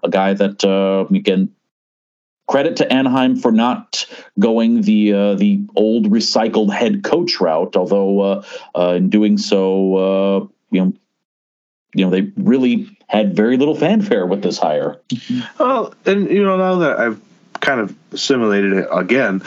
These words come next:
Speaker 2: it makes sense because they're a young team, and this is a coach who's got familiarity coaching young players.
Speaker 1: Yeah,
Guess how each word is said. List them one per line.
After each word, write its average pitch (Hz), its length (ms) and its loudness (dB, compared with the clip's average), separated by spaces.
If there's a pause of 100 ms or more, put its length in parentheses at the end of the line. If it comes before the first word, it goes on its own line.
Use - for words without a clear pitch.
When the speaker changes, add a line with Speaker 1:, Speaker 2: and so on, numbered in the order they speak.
(300)
Speaker 2:
it 139 140 2
makes 190 240 0
sense 135 240 0
because 120 320 0
they're 113 160 2
a - 20 2
young 113 240 0
team, 101 400 -2
and 107 160 -2
this 110 220 0
is 117 120 2
a 110 60 0
coach 107 380 0
who's 107 160 -2
got 95 260 -2
familiarity 92 720 0
coaching 95 500 -2
young 87 220 -2
players. - 580 -4 (1160)
Speaker 1:
Yeah, 90 240 -2